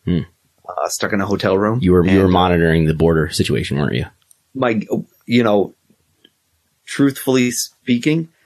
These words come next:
Speaker 2: there was no less than fifty customs and border guards staying in our hotel.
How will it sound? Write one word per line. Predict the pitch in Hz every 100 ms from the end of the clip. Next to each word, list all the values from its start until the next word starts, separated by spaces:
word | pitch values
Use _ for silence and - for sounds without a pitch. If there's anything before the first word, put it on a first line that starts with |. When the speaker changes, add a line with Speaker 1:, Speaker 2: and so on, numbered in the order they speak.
| _ _ _
Speaker 2:
there | - 123 117
was | 110 113 107 104 98 -
no | 117 123 135
less | 127 110 113 - -
than | - 107 90
fifty | - - 131 131 - 127 131 127 _ _ _ _ -
customs | - 117 123 123 110
and | 101
border | 90 98 110
guards | 123 131 - -
staying | - 104 104
in | 95
our | 92
hotel. | 101 - 92 87